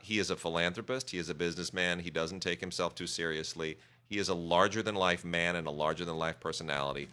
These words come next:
I will see him do anything because he doesn't take himself too seriously.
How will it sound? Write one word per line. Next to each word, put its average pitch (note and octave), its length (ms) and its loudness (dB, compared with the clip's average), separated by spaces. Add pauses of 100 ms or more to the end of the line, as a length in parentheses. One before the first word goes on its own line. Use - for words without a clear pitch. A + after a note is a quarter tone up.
(240)
I F#2 160 6
will G2 180 0
see B2+ 380 -2
him G2+ 300 0
do F#2+ 220 -2
anything F2 680 -2
because F2 240 -4
he F#2+ 100 -6
doesn't F#2 400 2
take E2+ 220 -2
himself E2+ 360 -2
too E2+ 140 -6
seriously. D#2+ 600 -2